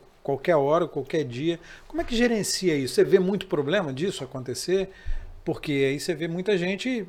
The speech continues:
ah, não tá no final de semana, recebe um recado lá do chefe, "Ah, a segunda-feira tem que fazer não sei o quê, não pode esquecer, não sei o quê e tal." Como é que lida com isso? Você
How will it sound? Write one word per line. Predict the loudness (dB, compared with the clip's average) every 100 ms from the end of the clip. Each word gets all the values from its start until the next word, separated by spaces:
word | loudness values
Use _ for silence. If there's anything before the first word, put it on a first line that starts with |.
| -8
ah, | -8
não | -6 -8
tá | -4 -4
no | -4
final | -6 -10
de | -8
semana, | -8 -6 -4 -6
recebe | -6 -6 -6
um |
recado | -8 -6 -4 -4
lá |
do | -6
chefe, | -8 -8 -6 -4
"Ah, | -4 -6 -16 -20 -20 -14
a | -10
segunda-feira | -10 -4 -4 -2 0 0
tem | -2
que | -6
fazer | -6 -6
não | -8
sei | -4 -4
o |
quê, | -4
não | -6
pode | -6 -6 -2
esquecer, | -2 0 0 0
não | -2
sei | -10 -6
o |
quê | -6 -8
e |
tal." | -6 -6 -8 -18 -20 -8
Como | -6
é |
que | 2
lida | 4 6 4
com | 2 -2
isso? | -2 -2 -4 -4
Você | -2 2 6 6 6